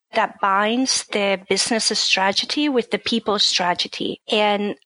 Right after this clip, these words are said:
as a leader, selfishly, in my organization, I need that partnership to take place for all of us to be successful. I think that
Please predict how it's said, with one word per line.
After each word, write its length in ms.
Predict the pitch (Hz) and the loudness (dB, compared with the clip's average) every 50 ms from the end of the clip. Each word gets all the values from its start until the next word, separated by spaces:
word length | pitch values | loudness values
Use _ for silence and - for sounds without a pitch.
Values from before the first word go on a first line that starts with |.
| - - - | -12 -4 -2
as 260 | - 247 233 - - 214 | -2 0 0 0 -2 -2
a 60 | 196 | -2
leader, 580 | 196 190 196 254 320 403 302 214 170 185 202 | -2 -2 -2 0 0 2 2 2 2 2 2
selfishly, 840 | 185 - - - 269 370 - - - 208 - - 170 175 175 180 202 247 | 2 2 2 2 0 0 0 0 2 2 2 0 0 0 0 0 0 -2
in 240 | - - 226 220 | 0 -2 -2 0
my 180 | 214 214 208 202 | 0 0 0 0
organization, 840 | 202 202 202 196 196 190 - - 214 311 - - - 190 202 226 233 - | 0 0 -2 -2 -4 -4 -4 -2 -2 0 0 0 0 0 0 -2 -2 -2
I 160 | - 220 233 320 | 0 0 0 2
need 200 | 370 392 330 - | 2 0 0 0
that 220 | 247 220 - - | 0 -2 -2 -2
partnership 680 | - - 214 226 269 277 247 196 - - - 220 190 - - | -4 -2 -2 0 0 0 0 0 0 0 0 0 -2 -4 -4
to 80 | - | -8
take 280 | 214 - - 214 208 - | -6 -2 -2 -2 -2 -4
place 420 | - - - 202 214 220 220 - | -8 -4 -2 0 0 0 0 -2
for 240 | - - - 202 202 | -2 -2 0 -2 -2
all 220 | - - 208 208 214 | 0 0 0 0 0
of 100 | 202 214 | 0 0
us 220 | 208 202 - - | 0 0 0 -2
to 100 | - 208 | -4 -4
be 80 | 180 196 | -6 -4
successful. 1000 | 190 - - 180 175 - - - - 220 220 - - - - 180 180 175 - _ _ - | -4 -4 -4 -4 -4 -4 -4 -2 -2 -2 -2 -2 -4 -2 -2 -2 -2 -2 -4 _ _ -4
I 160 | - 247 254 277 | 0 0 0 0
think 460 | 269 - - 277 269 262 - - - | -2 -2 0 0 0 0 -2 -4 -2
that 420 | - 226 208 208 208 208 196 - | 0 2 2 4 2 2 0 -4